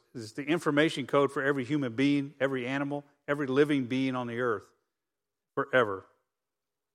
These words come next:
In other words, evidence such as the infinite complexity of D N A code is not satisfactory. Uh, let's see, I don't know where I'm at. Oh, number three on these logical necessities.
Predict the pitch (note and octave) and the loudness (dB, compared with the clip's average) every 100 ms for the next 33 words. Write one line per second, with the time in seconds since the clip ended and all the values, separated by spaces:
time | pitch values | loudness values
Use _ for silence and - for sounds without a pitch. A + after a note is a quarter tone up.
0 | _ _ _ _ _ _ _ _ _ _ | _ _ _ _ _ _ _ _ _ _
1 | _ _ _ _ - _ _ _ _ _ | _ _ _ _ -20 _ _ _ _ _
2 | _ _ - F3 C#3+ A#2+ A2+ C3+ D#3+ E3 | _ _ 4 8 8 8 6 8 8 6
3 | D3+ D#3 C3+ A#2 B2+ C#3+ C#3+ D#3 C3+ - | 4 2 4 0 4 4 4 2 0 4
4 | D3+ C3+ D3 C#3+ - B2+ A2+ C3 D3 C3+ | 4 4 4 2 2 0 2 4 4 4
5 | A#2 - A2 G#2+ G#2+ G#2+ B2+ C3+ - C3+ | 2 0 0 0 -4 0 2 2 2 4
6 | B2+ - C3+ A#2+ - A#2+ - _ _ _ | 2 0 -2 -2 -6 -14 -14 _ _ _
7 | _ _ _ _ _ _ _ _ _ - | _ _ _ _ _ _ _ _ _ -4
8 | A#2+ A#2 A2+ A2 - A2+ G2+ A2 A2 G#2+ | 0 0 0 -2 -6 -8 -8 -8 -6 -6
9 | G#2+ G#2+ G#2 G2+ - _ _ _ C3 A2+ | -6 -6 -8 -10 -14 _ _ _ 2 2
10 | G#2+ - C3+ D#3 C3+ D3+ B2+ A#2 A#2 A#2 | 0 0 4 4 6 6 6 6 4 2
11 | A#2 G#2+ - B2 C3 B2 B2 B2 G#2+ - | -4 -6 -2 4 6 6 2 0 0 -4
12 | C3 A2+ C3+ B2 A#2 G#2 G2 | -6 0 2 2 0 -10 -12